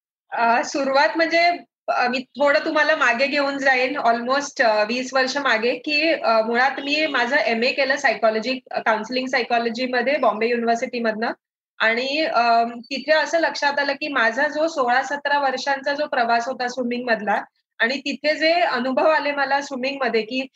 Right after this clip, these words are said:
प्रेशर्स आहेत, अ, किंवा टेन्शन्स आहेत, जे सोळा सतरा वर्ष जी मी हँडल केली,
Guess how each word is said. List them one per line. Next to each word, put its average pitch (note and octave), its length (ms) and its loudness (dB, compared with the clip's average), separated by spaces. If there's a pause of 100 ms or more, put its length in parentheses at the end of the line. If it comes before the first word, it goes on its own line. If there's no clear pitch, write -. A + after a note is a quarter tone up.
(120)
प्रेशर्स C4 440 0
आहेत, B3 640 -2
अ, G#3+ 220 2
किंवा A#3+ 400 -2
टेन्शन्स B3 600 -2
आहेत, A#3+ 320 0
जे C#4+ 460 0 (100)
सोळा C4+ 400 0
सतरा C#4+ 360 0
वर्ष C#4+ 220 -2
जी D4 200 -4
मी D4+ 300 -4
हँडल B3+ 320 0
केली, A3 300 -2